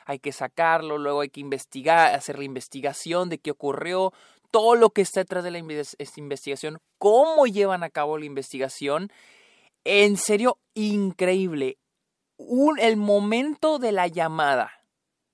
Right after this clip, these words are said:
para los que ya la vieron, ya saben de qué hablo. El momento de la llamada, el momento de la broma de la llamada, o sea, es una de las cosas más mamonas, más choqueantes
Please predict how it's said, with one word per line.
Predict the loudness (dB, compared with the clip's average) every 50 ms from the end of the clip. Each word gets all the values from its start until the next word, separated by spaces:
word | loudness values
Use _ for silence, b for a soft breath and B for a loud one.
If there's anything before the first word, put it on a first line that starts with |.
| _ _ _
para | 2 2 2 4
los | 2 -2 -4
que | -4 -2
ya | 0 0
la | 2 2
vieron, | 0 0 -2 -6 -6 -8
ya | -10 -10
saben | -8 -8 -8 -8
de | -10
qué | -10 -6 -6
hablo. | -6 -6 -6 -10 -14 -12 _
El | -6 -6 -4 -4
momento | -4 -4 -4 -4 -4 -4 -4 -4 -2 -2
de | -2
la | -2 -4
llamada, | -4 -4 -6 -6 -4 -4 -2 -2 -2 -2 -4 -6 -6 _
el | -8 -8 -6 -4
momento | -4 -4 -4 -2 -2 -4 -4 -4 -4 -4 -2 0 0 0
de | 0 -2
la | 0 0 -2 -2
broma | -2 0 0 0 0 0 -2 -2
de | 0
la | 0 0
llamada, | 0 0 -2 -4 -4 -4 -6 -6 -4 -6 -6 -8 _ _ _ _ _ _ _ _ _ _ _ _ _ _ _
o | -16
sea, | -12 -8
es | -6
una | -4 -4 0
de | 0
las | 0 0 -2 -4
cosas | -8 -8 -6 -4 -4 -6 -6 -6 -10 _ _ _ _ _ _ _ _ _ _ _ _ _ _ _ _ _ _ _ _ _ _ _
más | -20 -18 -14 -8 -4 0 2 4 6 6 6 4 2
mamonas, | 2 2 2 2 2 2 -2 -2 -2 -2 -4 -6 -6 -10 -20 -20 _ _ _ _ _ _ _ _ _ _
más | -14 -10 -6 -4 0 2 2 2 0 -2 -4
choqueantes | -10 -12 -12 _ _ -6 -6 -6 -6 -8 -12 -12 -12 -12 -14 -20 _